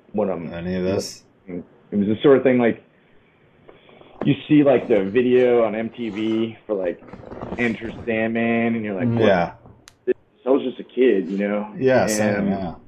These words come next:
Speaker 1: and it was, then you, I was hanging out, and these dudes put on fucking Ride the Lightning, and
Speaker 2: Yep.
Speaker 1: and the, the met-, I, I wasn't into metal yet.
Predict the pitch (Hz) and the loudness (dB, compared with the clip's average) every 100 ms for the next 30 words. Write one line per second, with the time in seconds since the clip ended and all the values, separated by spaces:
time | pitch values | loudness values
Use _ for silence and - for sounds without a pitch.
0 | - 107 - - _ _ _ _ _ _ | -6 -6 -8 -20 _ _ _ _ _ _
1 | 120 120 117 110 107 - _ _ _ _ | 0 2 4 2 0 -8 _ _ _ _
2 | _ _ _ - _ - - _ _ _ | _ _ _ -20 _ -18 -18 _ _ _
3 | _ - 104 - 110 113 110 110 110 113 | _ -10 -10 -8 -6 -2 0 2 2 2
4 | 95 98 98 90 98 - 104 95 - 107 | 0 -2 -4 -4 -8 -4 -4 -4 -4 -2
5 | 101 98 95 98 92 95 98 92 95 101 | 0 -2 -4 -6 -4 -2 -2 -2 -2 -2
6 | 95 101 98 98 - 90 95 95 92 95 | -2 -4 -6 -8 -14 -10 -6 -6 -4 -2
7 | 92 95 104 117 - - - - _ _ | 0 2 0 -2 -10 -20 -20 -20 _ _
8 | _ - 104 98 _ _ _ 104 101 101 | _ -10 -8 -8 _ _ _ -4 -4 -4
9 | - 104 104 113 120 - 101 117 120 127 | -2 2 4 4 2 0 0 0 2 2
10 | 143 139 135 104 101 117 85 73 50 | 2 0 -2 -2 -2 -2 -4 -8 -18